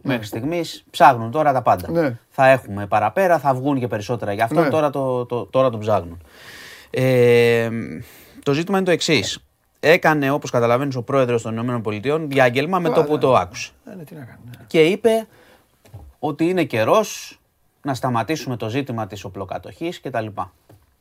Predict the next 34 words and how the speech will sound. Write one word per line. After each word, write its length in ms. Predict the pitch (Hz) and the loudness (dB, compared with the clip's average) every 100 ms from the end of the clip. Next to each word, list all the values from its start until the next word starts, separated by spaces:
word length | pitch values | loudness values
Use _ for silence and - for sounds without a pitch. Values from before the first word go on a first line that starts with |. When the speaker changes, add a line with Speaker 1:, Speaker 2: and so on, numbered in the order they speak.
| _ - _ | _ -20 _
Speaker 2:
Μου 180 | 123 123 | -8 0
κάνει 240 | 175 190 | 2 2
αυτό 200 | 170 180 | -2 -2
πάντα, 640 | 175 170 165 139 117 104 104 | 2 2 4 4 4 2 -4
ε, 80 | - - _ _ | -8 -16 _ _
ξέρω 340 | - 135 135 120 | -6 -2 0 -2
την, 540 | 107 95 92 90 87 | -4 -6 -8 -10 -12
την 120 | 95 | -12
ιστορία 600 | 92 98 95 98 92 90 - - _ | -12 -10 -6 -4 -4 -6 -12 -20 _
της 160 | - 107 | -14 -10
Αμερικής 480 | 95 87 85 127 - | -8 -8 -8 -10 -8
και 120 | 110 | -4
όλη 240 | 113 107 | -4 -4
την 120 | 95 | -8
ιστορία 280 | 95 92 98 | -12 -10 -10
με 60 | 95 | -6
τα 120 | 92 | -4
όπλα 220 | 98 - | -4 -6
εκεί 160 | 90 101 | -10 -12
και 100 | 92 | -12
τα 100 | 87 | -12
λοιπά. 320 | - 104 135 | -10 -6 -6
Speaker 1:
Ναι. 120 | 131 113 - - _ | -6 -10 -14 -20 _
Speaker 2:
Μου 140 | 127 | -6
κάνει 200 | 123 180 | 2 2
βέβαια 240 | 175 185 185 | 4 0 0
εντύπωση, 680 | 147 180 180 110 - 101 95 _ _ _ _ - - - | 2 0 -2 -4 -6 -10 -10 _ _ _ _ -20 -20 -6
δηλαδή 380 | 110 117 147 | -2 0 2
αν 200 | 143 156 | 4 2
ο 60 | 165 | 2
πρόεδρος 600 | 139 156 165 160 139 127 | 2 6 6 6 2 -2
βγαίνει 340 | 117 143 139 123 | 0 0 0 -2
και 160 | 117 | -4
λέει 500 | 123 131 127 113 95 | 0 2 2 0 -6